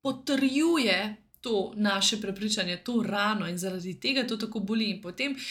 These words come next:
kaj mi delamo? Raje se izogibamo temu in ugajamo drugim, da nas bodo drugi videli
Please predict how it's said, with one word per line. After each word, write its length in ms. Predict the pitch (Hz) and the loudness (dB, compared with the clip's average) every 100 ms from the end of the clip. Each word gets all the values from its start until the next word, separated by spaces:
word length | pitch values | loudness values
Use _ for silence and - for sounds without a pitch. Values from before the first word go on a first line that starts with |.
| - - | -10 -2
kaj 200 | 247 240 | 0 0
mi 100 | 220 | 0
delamo? 380 | 208 247 220 202 | 0 2 0 0
Raje 320 | - 233 254 | 2 2 4
se 200 | - 247 | 2 2
izogibamo 920 | 240 220 208 208 196 247 277 220 185 | -2 -2 0 0 0 0 2 0 -2
temu 640 | - 175 160 180 294 - - - - - | -4 -6 -4 -2 -4 -6 -14 -16 -16 -4
in 180 | 240 226 | -2 0
ugajamo 640 | 220 202 220 262 302 262 262 | 0 0 0 2 2 4 4
drugim, 600 | 214 226 214 214 254 269 | 4 2 0 0 0 2
da 80 | |
nas 200 | 233 220 196 | 2 2 0
bodo 200 | 214 214 | 0 0
drugi 840 | - 233 254 311 262 240 285 - - 202 | 0 2 2 2 2 2 0 -2 -18 -10
videli 720 | 202 214 277 202 196 220 | -2 4 4 4 2 2